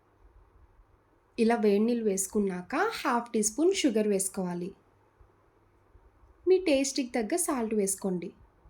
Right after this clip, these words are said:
ఈ హాట్ వాటర్‌లో షుగర్, సాల్ట్ మెల్ట్ అయ్యేలాగా ఒకసారి మిక్స్ చేసుకోవాలి.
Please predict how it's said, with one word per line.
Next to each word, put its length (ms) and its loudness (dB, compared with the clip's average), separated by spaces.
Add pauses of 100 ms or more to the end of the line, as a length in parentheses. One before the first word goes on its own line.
(160)
ఈ 140 0
హాట్ 420 -4
వాటర్‌లో 500 -4 (140)
షుగర్, 520 -4
సాల్ట్ 440 -6
మెల్ట్ 320 -2
అయ్యేలాగా 440 -4
ఒకసారి 300 -2
మిక్స్ 240 0
చేసుకోవాలి. 640 -4